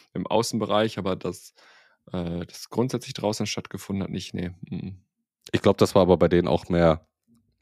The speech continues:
Speaker 2: dann Zufall. Das war so ein, so ein alter Bauernhof. Ich, ich kann's dir jetzt nicht sagen, aber ob die da irgendwie da genau da drin heiraten wollten oder halt die Möglichkeit dann hatten, dass es noch überdacht ist.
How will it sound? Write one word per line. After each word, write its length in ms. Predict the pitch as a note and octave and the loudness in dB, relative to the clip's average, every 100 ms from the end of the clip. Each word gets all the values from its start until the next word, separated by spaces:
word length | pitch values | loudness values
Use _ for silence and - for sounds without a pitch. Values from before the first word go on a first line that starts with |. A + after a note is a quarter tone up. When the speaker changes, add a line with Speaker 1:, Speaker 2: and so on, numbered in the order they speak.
| _ | _
Speaker 2:
dann 160 | F2+ E2+ | -2 0
Zufall. 580 | - F2+ - D#2 D2+ D#2 _ - | -2 -2 2 4 2 -2 _ -16
Das 180 | - - | -6 0
war 100 | E2+ | 2
so 140 | E2+ | 2
ein, 80 | D#2+ | 2
so 140 | E2 | 2
ein 160 | D#2+ D2+ - - - - | 0 -2 -8 -20 -20 -4
alter 280 | E2+ - D#2 | 0 2 4
Bauernhof. 680 | F2 G#2 A#2 A2+ C3 B2+ | 6 6 6 6 4 4
Ich, 180 | - - - - - | -6 -18 -18 -18 -6
ich 200 | - - _ | -6 -6 _
kann's 320 | - A#2+ D3 - | 0 0 0 2
dir 80 | |
jetzt 200 | A2 - | 2 2
nicht 140 | E2+ - | -4 0
sagen, 440 | F#2+ G#2+ A2 G#2+ | 4 6 4 0
aber 340 | - E2+ E2 - | 2 4 4 2
ob 160 | - - | -6 -4
die 160 | E2+ | 0
da 120 | E2 D#2 | 2 2
irgendwie 240 | D#2+ F2 | 0 0
da 100 | D#2+ | 0
genau 260 | D2 E2+ E2+ | 2 4 6
da 120 | D#2+ | 6
drin 260 | E2+ A2 | 4 4
heiraten 400 | A2+ G2+ F#2+ - | 4 6 6 4
wollten 280 | F2 F2+ - | 4 4 4
oder 180 | E2+ E2+ | 2 4
halt 160 | E2+ - | 2 0
die 40 | |
Möglichkeit 520 | E2 E2+ - - E2 | -2 -2 -4 -2 -2
dann 120 | D#2+ E2 | 0 -2
hatten, 240 | - D#2 | -4 -4
dass 160 | D#2 - | -4 -6
es 140 | D#2 | -4
noch 140 | E2 - | -4 -2
überdacht 400 | E2 D#2+ G2+ - | 0 0 -2 2
ist. 300 | B2 - | 0 0